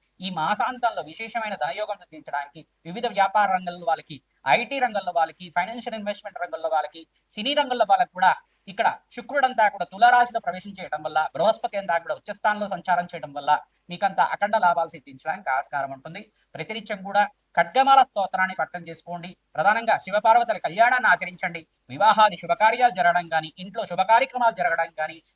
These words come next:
వ్యాపారంలో మార్పులు, స్థానచలనం జరగడం కానీ, శ్రమతో కూడిన సంపాదన అంతా కూడా మాసాంతంలో లాభాలు గణించడం కానీ ఆస్కారం ఉంటుంది.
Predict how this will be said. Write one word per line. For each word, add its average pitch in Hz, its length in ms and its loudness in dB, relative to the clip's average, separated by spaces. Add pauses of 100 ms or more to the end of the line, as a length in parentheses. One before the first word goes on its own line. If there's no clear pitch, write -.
(140)
వ్యాపారంలో 254 640 4
మార్పులు, 185 320 0 (100)
స్థానచలనం 240 640 0
జరగడం 190 360 -2
కానీ, 156 160 -4 (300)
శ్రమతో 262 340 2 (100)
కూడిన 254 320 -4
సంపాదన 185 400 0
అంతా 175 240 2
కూడా 147 180 -6
మాసాంతంలో 226 540 -2 (100)
లాభాలు 262 420 6
గణించడం - 380 -8 (100)
కానీ 143 160 -8 (420)
ఆస్కారం 156 440 -4
ఉంటుంది. 127 240 -20